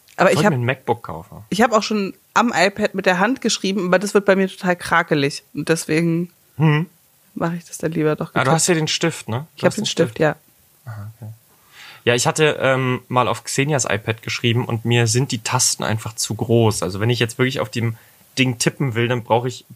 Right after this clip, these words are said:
Speaker 2: beide Hände über dieses iPad und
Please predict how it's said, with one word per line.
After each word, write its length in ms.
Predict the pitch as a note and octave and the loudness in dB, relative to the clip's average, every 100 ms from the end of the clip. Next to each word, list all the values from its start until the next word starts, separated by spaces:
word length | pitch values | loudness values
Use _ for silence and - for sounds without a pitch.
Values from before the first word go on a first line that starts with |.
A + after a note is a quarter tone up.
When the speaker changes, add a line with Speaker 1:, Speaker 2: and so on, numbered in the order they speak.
| _ | _
Speaker 2:
beide 280 | A2+ D3 E3+ | 2 2 0
Hände 420 | B2+ D3+ F3 C3 | 0 0 2 -2
über 240 | A#2+ A#2 | -2 -2
dieses 400 | A#2 A2 A2+ - - _ _ - - | -2 -4 -4 -6 -10 _ _ -18 -2
iPad 680 | C3+ E3 - A#2 A2 - - | 0 0 -2 -4 -4 -10 -12
und 200 | - A#2+ | -6 -6